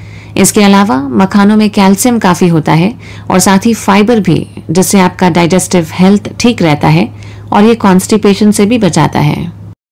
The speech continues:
lunch में लेना है साबूदाना खिचड़ी, जिसमें डालें मूंगफली, कड़ी पत्ता और अदरक। साथ ही पिएं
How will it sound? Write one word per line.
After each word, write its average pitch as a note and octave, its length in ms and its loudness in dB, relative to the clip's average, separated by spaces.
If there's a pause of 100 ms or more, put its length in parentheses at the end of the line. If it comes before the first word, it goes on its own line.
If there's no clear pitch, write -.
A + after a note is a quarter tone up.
(540)
lunch A3+ 360 2
में B3+ 80 0
लेना G#3+ 220 2
है A3 180 2
साबूदाना G3+ 600 0
खिचड़ी, G#3 640 -2
जिसमें F#3+ 360 0
डालें F3+ 300 4
मूंगफली, A3+ 640 2 (460)
कड़ी G#3+ 200 2
पत्ता A#3+ 420 0
और F#3+ 300 0
अदरक। F#3 540 -4 (440)
साथ F#3+ 220 0
ही A3 140 0
पिएं G3 420 0